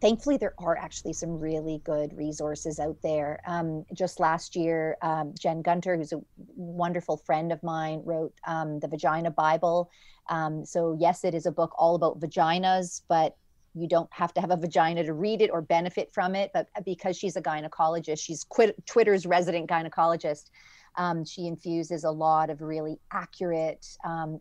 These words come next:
and fun, uh, information about women, their vulvas, their bodies, their sex. So that, I think, is a must. Like, there's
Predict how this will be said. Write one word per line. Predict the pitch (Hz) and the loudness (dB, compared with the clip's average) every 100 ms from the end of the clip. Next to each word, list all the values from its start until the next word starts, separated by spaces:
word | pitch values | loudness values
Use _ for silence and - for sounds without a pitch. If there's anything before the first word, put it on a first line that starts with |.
| 180 | -8
and | 175 | -10
fun, | - - 165 170 165 156 147 - | -8 2 4 4 0 -4 -8 -8
uh, | 165 - | -8 -6
information | 180 - 165 156 160 - 156 151 156 - | -6 -4 -4 -4 -8 -6 -6 -6 -6 -8
about | 156 156 151 147 135 _ _ _ _ | -2 2 2 0 -4 _ _ _ _
women, | - 185 180 165 | -2 0 0 -2
their | 156 | -2
vulvas, | 147 180 165 165 151 | 6 8 8 4 2
their | 151 | 4
bodies, | 180 175 160 151 | 6 6 4 -2
their | 165 151 | -6 -6
sex. | - 165 - - | 0 0 0 -2
So | |
that, | 175 190 208 208 | 4 6 6 4
I | 175 | -2
think, | 175 170 | -4 -4
is | 156 | -4
a | 156 | -4
must. | 160 160 151 - | -4 -4 -4 -4
Like, | 170 - | -8 -2
there's | 196 160 | -2 -2